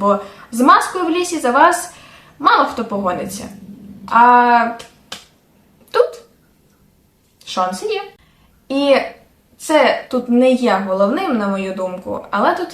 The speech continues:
є гарячі сцени. Вони не настільки великі, не настільки піпець деталізовані, як в інших книжках, які я читаю. Але, якщо відкинути тільки одну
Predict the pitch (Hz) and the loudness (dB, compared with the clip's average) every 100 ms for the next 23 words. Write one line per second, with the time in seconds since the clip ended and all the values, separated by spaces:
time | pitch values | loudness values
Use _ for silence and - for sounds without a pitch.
0 | - 311 349 302 226 247 294 226 - 214 | -10 0 0 0 -2 -2 -2 -6 -8 -4
1 | 202 226 508 523 247 294 330 247 247 - | -4 -4 -2 0 0 2 0 0 -4 -2
2 | 302 254 214 196 185 196 240 359 339 311 | -2 0 -4 -6 -4 -4 -2 -2 -2 -4
3 | 254 196 190 226 240 - 277 233 208 - | -2 -2 -2 -4 -4 -8 -6 -6 -12 -20
4 | _ _ _ 226 208 240 208 - 190 185 | _ _ _ -6 -6 -2 -2 -2 -8 -8
5 | 196 190 185 180 175 175 175 165 160 - | -6 -8 -4 -4 -4 -6 -12 -12 -14 -14
6 | 175 190 294 415 403 - 359 370 - 370 | -10 -8 -6 -6 -8 -12 -10 -10 -6 -2
7 | 370 359 311 359 339 - 302 302 294 - | -2 -4 -6 -6 -8 -10 -4 -4 -4 -10
8 | - - - - - 185 180 254 539 - | -20 -20 -20 -20 -6 -4 0 -2 -2 -10
9 | _ _ _ _ _ _ 240 240 233 214 | _ _ _ _ _ _ -2 0 -2 0
10 | 226 202 208 202 214 202 - 208 202 262 | -4 -4 -4 -6 -8 -8 -4 -2 0 -2
11 | 427 | -4